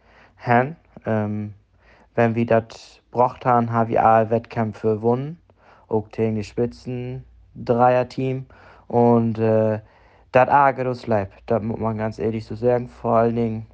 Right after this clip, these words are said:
weil wir auswärts gaut werden. Aber Annika, muss man sagen, dass wir auswärts so gaut werden, Annes hat das für uns diese Saison hell, hell böse aufgegangen.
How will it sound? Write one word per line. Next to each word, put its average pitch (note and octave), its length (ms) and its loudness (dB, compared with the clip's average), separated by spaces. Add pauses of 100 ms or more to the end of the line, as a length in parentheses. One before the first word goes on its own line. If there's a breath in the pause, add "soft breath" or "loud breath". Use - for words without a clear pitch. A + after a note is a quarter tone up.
(100)
weil A2+ 160 -2
wir G#2+ 180 2
auswärts A2+ 480 -6
gaut D3 300 -2
werden. C3 340 2 (280 loud breath)
Aber A2 180 2
Annika, A#2 420 2
muss G2+ 240 -8
man A2+ 180 -4
sagen, A2+ 280 -4
dass C3 180 0
wir D3+ 320 -2
auswärts B2+ 480 -2
so A#2+ 320 0 (380 soft breath)
gaut A#2+ 320 4
werden, A2 500 -2
Annes G#2 560 -8 (380 soft breath)
hat A2 200 2
das G#2+ 120 0
für - 160 -6
uns G#2+ 180 -4
diese G#2+ 300 -8
Saison A2 480 0 (420 soft breath)
hell, A#2+ 320 4
hell A#2+ 240 4
böse A2 340 -2
aufgegangen. G2 560 -4